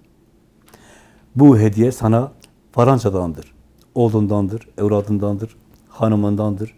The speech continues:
eşindendir, akrabandandır, dostundandır, kardeşindendir diye o hediye ona takdim edilir. Nasıl anlamak gerekir mesela? Eğer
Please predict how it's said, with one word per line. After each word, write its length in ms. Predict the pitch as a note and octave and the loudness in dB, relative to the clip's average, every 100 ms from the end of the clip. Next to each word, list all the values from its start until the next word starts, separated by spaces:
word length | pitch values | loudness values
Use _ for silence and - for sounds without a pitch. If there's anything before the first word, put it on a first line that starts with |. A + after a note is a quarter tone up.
| _ G2+ | _ -8
eşindendir, 720 | A2 - G2+ G2+ G2 A#2 - - - _ | -6 -4 -2 -2 -4 -8 -14 -20 -20 _
akrabandandır, 880 | - - A2+ G#2+ G#2+ G#2 G2 G#2+ G#2+ | -6 -4 -2 0 0 -2 -4 -6 -2
dostundandır, 800 | G#2+ G#2+ A#2 G#2 G#2+ G2 A2 - - | -2 -2 -4 -2 -2 -4 -6 -10 -6
kardeşindendir 800 | G#2 G#2+ - A#2+ B2+ G2 G2 | -4 -4 -4 -2 -2 -2 -4
diye 260 | G2 A#2+ F3+ - - - - | -4 -4 -6 -12 -20 -14 -2
o 120 | D3+ | 2
hediye 260 | B2 A2 A2 | 2 0 0
ona 200 | A#2 G3+ | 0 -2
takdim 460 | - G#2 - B2 | -4 -6 -2 0
edilir. 380 | A2+ G#2+ F#2 - _ _ _ _ _ _ _ _ _ _ _ - - - _ - | 0 -2 -6 -10 _ _ _ _ _ _ _ _ _ _ _ -20 -20 -20 _ -4
Nasıl 340 | A#2+ - E3+ - - | -4 -2 -6 -6 -4
anlamak 420 | G#2 G#2 G2+ - | -2 -2 -4 -4
gerekir 340 | G#2+ G2 - | -4 -4 -4
mesela? 480 | G2 F#2+ - G#2 B2+ - _ _ | -6 -6 -6 -6 -6 -12 _ _
Eğer 420 | G#2 A2 A2 - | -4 2 2 0